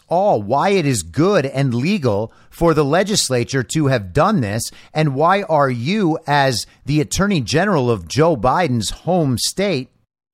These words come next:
arguing on behalf of this abuse being enacted by people who do not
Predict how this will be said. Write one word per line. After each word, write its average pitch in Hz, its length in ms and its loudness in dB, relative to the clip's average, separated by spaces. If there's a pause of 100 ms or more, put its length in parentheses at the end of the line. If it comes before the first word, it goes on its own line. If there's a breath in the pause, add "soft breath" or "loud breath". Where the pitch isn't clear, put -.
(480)
arguing 147 760 2 (260)
on 160 300 2
behalf 151 720 0 (560)
of 143 220 0
this 175 220 0
abuse 143 520 -2
being 160 360 -2
enacted 147 560 -2
by 139 200 2
people 175 460 -4
who 165 160 -4
do 143 300 -4
not 196 280 0